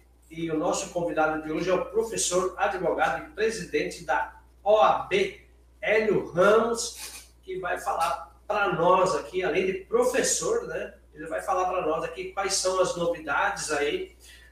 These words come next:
referente à, à política, à nova legislação política no ano agora de dois mil e vinte e dois. E eu quero cumprimentar aqui o doutor Hélio, advogado e também professor de universidade.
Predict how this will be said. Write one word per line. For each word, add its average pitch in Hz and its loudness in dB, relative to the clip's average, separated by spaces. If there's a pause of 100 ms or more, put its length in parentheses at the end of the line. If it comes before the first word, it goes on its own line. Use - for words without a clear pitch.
(240)
referente 170 -2
à, - 2
à - -2
política, - -4
à 143 -4
nova 143 2
legislação 165 -2
política 156 -8
no 156 -2
ano 156 -2 (140)
agora 151 -2
de 151 -6
dois 147 -2
mil 156 -10
e 160 -8
vinte 156 -10
e - -12
dois. - -2
E 175 -10
eu 185 -2
quero 180 0
cumprimentar 160 2
aqui 175 -2
o 170 -2
doutor 170 0
Hélio, 180 4
advogado 151 0
e 175 -8
também 156 -2
professor 160 -8
de 175 -10
universidade. 175 0